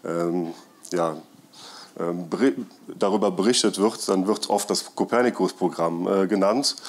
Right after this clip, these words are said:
Und da haben wir die Sentinels. Sentinel heißt Beschützer, das heißt, un-, das sind unsere Beschützer. Wir beobachten halt die Erde und, äh, können dann auch Maßnahmen treffen, ähm, um, ja,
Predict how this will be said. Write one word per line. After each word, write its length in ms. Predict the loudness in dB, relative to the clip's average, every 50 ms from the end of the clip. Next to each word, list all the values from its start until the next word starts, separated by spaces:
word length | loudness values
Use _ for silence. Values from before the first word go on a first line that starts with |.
| -12 -4 0
Und 160 | 2 2 4
da 100 | 4 4
haben 140 | 4 4 4
wir 80 | 4
die 140 | 6 6 6
Sentinels. 680 | 6 4 4 4 4 4 4 4 4 4 4 2 0
Sentinel 640 | 0 -2 0 0 2 2 2 4 4 4 4 4 4
heißt 420 | 4 4 4 4 2 -2 -4 -8
Beschützer, 540 | -6 -4 0 2 2 2 2 2 0 0 -2 -4 -8 -6
das 180 | -6 -2 2 2
heißt, 240 | 4 4 2 2
un-, 260 | 2 2 2 0 0 -2
das 160 | -4 -2 0 0
sind 160 | 0 0 0
unsere 300 | 0 0 2 2 0 0
Beschützer. 580 | 0 -2 0 0 0 0 2 2 0 0 -2 -4 -8 -12 -12 -12 -14 -10 -2
Wir 220 | 2 4 4 4
beobachten 720 | 4 2 2 4 4 4 4 4 2 0 0 -2 -2 0
halt 300 | 2 2 2 2 0 -2
die 100 | -2 0
Erde 400 | 2 2 2 4 4 4 2 2
und, 400 | 2 0 0 0 0 -2 -2 -2 -2
äh, 60 | -2
können 240 | 0 2 2 2 2
dann 220 | 2 0 2 0
auch 140 | -2 -2 -2
Maßnahmen 520 | 0 0 0 0 0 0 0 -2 -2 -2
treffen, 360 | -4 -4 -4 -4 -2 -4 -6 -6 -6 -12 -18 -16 -16 -14 -14 -16 -16 -18 -8 -2
ähm, 560 | 0 2 2 2 2 2 0 0 -2 -2 -4 -6 -10 -16 -12 -2
um, 520 | 2 2 2 2 2 0 -4 -4 -6 -8 -12 -18 -20 _ _ -20 -14 -6
ja, 260 | -4 -2 -2 -2 -4